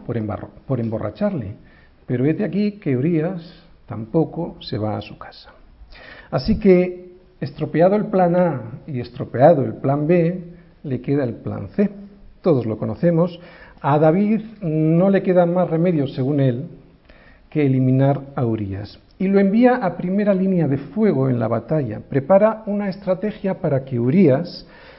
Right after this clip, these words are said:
se quedara solo frente a los enemigos y así le pudieran matar. Mas esto que David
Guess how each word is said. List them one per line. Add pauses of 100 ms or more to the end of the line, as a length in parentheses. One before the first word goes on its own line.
se
quedara
solo
frente
a
los
enemigos (1800)
y
así
le
pudieran
matar. (920)
Mas
esto
que
David